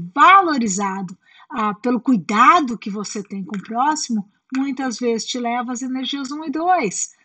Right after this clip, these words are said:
da vitimização e da raiva. Tipo assim, "Ninguém gosta de mim mesmo, nada que eu faço é reconhecido,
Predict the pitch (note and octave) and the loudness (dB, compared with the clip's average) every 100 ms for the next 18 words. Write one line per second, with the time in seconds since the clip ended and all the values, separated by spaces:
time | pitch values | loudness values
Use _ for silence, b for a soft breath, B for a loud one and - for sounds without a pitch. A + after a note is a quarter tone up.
0 | b - D#4 F4 E4 D4+ D#4+ C#4+ C#4 - | b -8 -2 0 0 -2 -4 -2 -2 -2
1 | C4+ C4+ C4+ _ _ _ _ - C4 A#3+ | -2 -2 -4 _ _ _ _ -6 0 2
2 | G3 A3+ F#3+ G3+ G#3+ G#3 F3 - _ _ | 2 -2 0 2 2 0 -10 -18 _ _
3 | B B - C4 C#4 - A#3 F#3 _ _ | B B -4 0 0 2 2 0 _ _
4 | b G#4+ A4+ F4+ G#3 A#3+ G3 - F#3+ G3+ | b -6 0 2 2 2 0 -4 -4 -2
5 | A3+ G#3+ G3+ A3+ C4 B3 A#3+ G#3 A3+ A3 | 0 0 0 0 0 0 0 0 0 -2
6 | - B B E4 E4+ C#4 B3 G#3+ - C4 | -6 B B 2 2 2 -4 -6 -2 2
7 | A#3+ G3 A3 G3 G3+ A3 G3+ - - C#4+ | 2 0 -8 -8 -8 -8 -8 -8 -2 0
8 | C#4 | 0